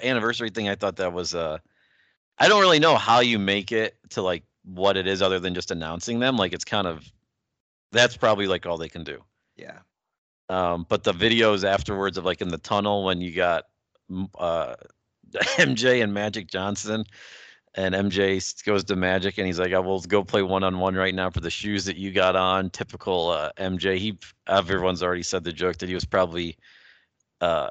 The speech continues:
Speaker 1: getting the shakes when he saw the one, uh, when they T N T cut in and the Team Durant was playing cards for what looked like a thousand dollars or something in there.
Speaker 2: <laughs> Yeah.
Speaker 1: I <laughs> mean, he, I enjoyed those jokes, but, um,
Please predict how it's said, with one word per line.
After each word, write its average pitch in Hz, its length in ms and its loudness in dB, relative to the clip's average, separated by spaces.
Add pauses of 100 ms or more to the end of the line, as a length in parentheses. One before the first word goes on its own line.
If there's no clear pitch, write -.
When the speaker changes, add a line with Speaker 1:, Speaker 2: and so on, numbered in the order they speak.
(140)
Speaker 1:
getting 90 220 -2
the 90 80 -2
shakes 104 440 -2
when 90 100 -4
he 87 80 -4
saw 90 260 0
the 85 140 -4
one, 87 400 -2
uh, 82 160 -4
when 87 140 -6
they 82 180 -6 (100)
T 107 180 -2
N 92 80 0
T 101 180 -6
cut 90 240 0
in 90 140 -2
and 85 160 -4
the 78 240 -6 (580)
Team 104 220 0
Durant 95 300 2
was 87 120 -2
playing 90 320 -2
cards 92 460 2
for 95 140 -6
what 85 200 0
looked 87 160 -8
like 87 140 -4
a 85 40 -8
thousand 92 380 0
dollars 90 320 0
or 101 60 -6
something 104 340 -4
in 113 120 -2
there. 131 220 0
Speaker 2:
<laughs> - 20 -6
Yeah. 82 140 -10 (340)
Speaker 1:
I - 280 6
<laughs> - 40 2
mean, 156 120 4
he, 143 140 2 (360)
I 113 280 4
enjoyed 113 500 0
those 104 280 0
jokes, 101 420 0
but, 101 460 0
um, 90 500 -4